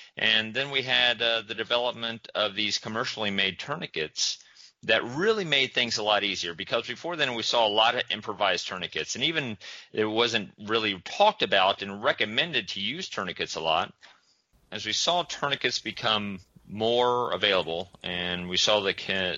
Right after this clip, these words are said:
the tactical combat casualty care guidelines kind of be pushed out, uh, to the conventional forces,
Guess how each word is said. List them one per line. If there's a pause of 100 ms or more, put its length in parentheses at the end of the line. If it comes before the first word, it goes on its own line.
the
tactical
combat
casualty
care
guidelines (380)
kind
of
be
pushed
out, (720)
uh,
to
the
conventional
forces,